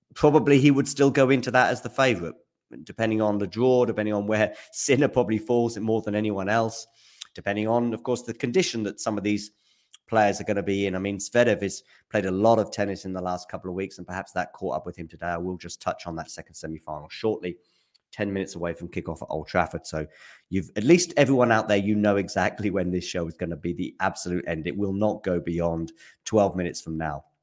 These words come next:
So anyway, Alcaraz, uh, broader issues, yes, tennis issues that I think will get ironed out. There is a,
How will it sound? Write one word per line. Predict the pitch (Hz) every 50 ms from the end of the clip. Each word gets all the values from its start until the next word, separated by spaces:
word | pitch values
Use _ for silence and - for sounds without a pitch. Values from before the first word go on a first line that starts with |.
| _ _ _ _ _ _ _ _ _ _ _ _ _ _ _
So | - - 170 135 92 - - - - - - - - -
anyway, | 147 151 135 107 98 - -
Alcaraz, | 117 131 127 127 127 120 110 101 90 - - -
uh, | 101 101 101 101 101 -
broader | 104 113 120 120 120 120 120 113 - -
issues, | 101 101 95 - - 110 104 98 95 -
yes, | 104 104 104 101 101 101 -
tennis | - - 110 107 107 101 -
issues | 107 98 - - 104 98 95 98 - _ _ _ _ _ _ _ - - _ _
that | - - 113 104 101
I | 104 101
think | - - 120 117 107 92
will | 101 107 107 104
get | - 107 -
ironed | 85 101 101 101 101 95
out. | 101 98 101 104 - -
There | 143 143
is | 156 156 147
a, | 147 131 -